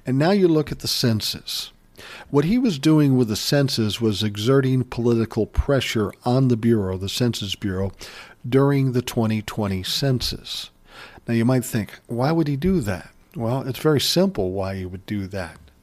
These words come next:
The less people of color that are, uh, that are counted, that has a big bearing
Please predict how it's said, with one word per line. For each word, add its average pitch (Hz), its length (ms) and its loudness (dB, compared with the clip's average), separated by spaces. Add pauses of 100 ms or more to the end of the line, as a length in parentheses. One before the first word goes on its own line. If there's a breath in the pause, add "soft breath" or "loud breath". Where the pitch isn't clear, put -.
(480 loud breath)
The 110 120 2
less 131 280 4
people 135 440 2
of - 140 -2
color 139 420 4 (420 loud breath)
that 113 240 4
are, 104 380 2
uh, 98 160 0 (1400 soft breath)
that 113 260 0
are 95 180 0
counted, 175 760 2 (1700 soft breath)
that 131 340 2
has 131 220 4
a 107 80 2
big 113 580 0
bearing 110 600 4